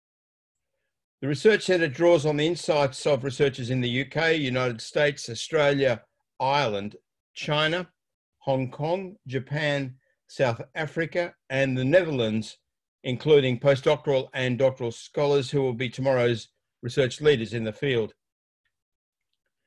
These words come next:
After the introductory chapter on the role of higher education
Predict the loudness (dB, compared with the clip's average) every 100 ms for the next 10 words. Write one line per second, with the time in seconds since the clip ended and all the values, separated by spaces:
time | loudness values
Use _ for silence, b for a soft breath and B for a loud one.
0 | _ _ _ _ -2 -2 0 2 2 2
1 | 2 2 2 0 2 2 2 0 0 2
2 | 4 6 6 4 2 2 2 -2 -6 0
3 | 0 0 -4 -6